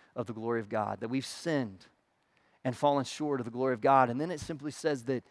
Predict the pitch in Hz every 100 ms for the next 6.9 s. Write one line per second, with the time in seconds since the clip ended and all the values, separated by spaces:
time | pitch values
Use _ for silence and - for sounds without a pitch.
0 | _ _ _ _ _ - 135 127 165 185
1 | 202 - 170 160 - 170 156 135 139 -
2 | - 156 123 101 123 _ _ _ _ _
3 | - - 135 147 185 185 165 139 117 170
4 | 190 196 143 - _ _ _ - 160 147
5 | 139 - 156 131 117 127 131 - - 185
6 | 160 143 127 120 110 127 127 123 104